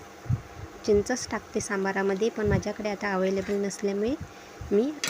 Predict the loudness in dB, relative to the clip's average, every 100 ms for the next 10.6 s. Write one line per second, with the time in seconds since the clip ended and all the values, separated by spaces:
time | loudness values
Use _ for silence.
0 | 0 2 2 2 -2 0 0 0 -2 -2
1 | -4 -4 -2 -2 -6 -12 -14 -12 -10 -12
2 | -14 -10 -10 -10 -12 -8 -6 -6 -10 -2
3 | 2 4 4 2 -2 -4 -2 2 4 6
4 | 4 2 -2 -6 -12 -8 -2 -2 0 -4
5 | -2 -2 -2 -2 -2 -4 -2 0 2 2
6 | 4 2 2 0 0 0 0 0 -2 -4
7 | -2 0 0 0 0 -2 -2 0 0 -2
8 | -6 -6 -8 -10 -10 -14 -16 -16 -12 -10
9 | -10 -6 -6 -6 -10 -16 -18 -4 0 2
10 | 2 4 4 2 -2 -2